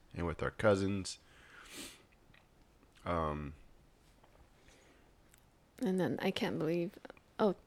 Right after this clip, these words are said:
Speaker 2: changing subject. I can't believe, um, the boys are starting Little League again.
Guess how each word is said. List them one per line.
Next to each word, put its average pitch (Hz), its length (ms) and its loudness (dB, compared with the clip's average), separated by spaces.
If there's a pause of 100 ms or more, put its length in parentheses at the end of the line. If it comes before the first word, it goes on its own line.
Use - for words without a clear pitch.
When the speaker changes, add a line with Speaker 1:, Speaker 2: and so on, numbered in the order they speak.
(140)
Speaker 2:
changing 196 440 0
subject. - 640 -4 (300)
I - 40 -4
can't 190 220 2
believe, 180 360 2 (100)
um, 175 460 2 (100)
the - 80 -2
boys 180 340 6
are 175 60 2
starting 175 640 2 (760)
Little 190 280 8
League 165 260 6
again. 180 320 4